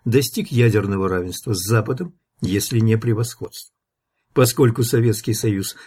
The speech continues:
обладает превосходством и в обычных вооружённых силах, Европа оказалась перед лицом шантажа и угроз,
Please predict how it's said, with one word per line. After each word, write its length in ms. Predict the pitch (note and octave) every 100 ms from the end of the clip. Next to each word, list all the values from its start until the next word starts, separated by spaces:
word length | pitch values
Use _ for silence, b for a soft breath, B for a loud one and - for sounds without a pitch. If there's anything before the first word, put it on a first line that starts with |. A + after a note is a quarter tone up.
| B
обладает 500 | A#2 A2 G#2+ G#2+ G2
превосходством 840 | B2 G#2+ G#2+ - A2 - A2 G#2+ _ -
и 100 | G3
в 80 | A#2+
обычных 520 | F2+ F#2 F#2 D3 A#2+
вооружённых 520 | C#3+ D3+ D#3 D#3 D#3+
силах, 340 | - D#3 D#3+ - B B B
Европа 480 | A2 A2+ G#2+ G#2+ B2+
оказалась 500 | A#2+ C3+ B2+ C3 -
перед 220 | C#3+ C3
лицом 500 | C#3 B2 - A2+ A#2+ B
шантажа 580 | - C#3+ B2+ C3+ A2 G2
и 60 |
угроз, 500 | G#2 B2+ A2+ F2 -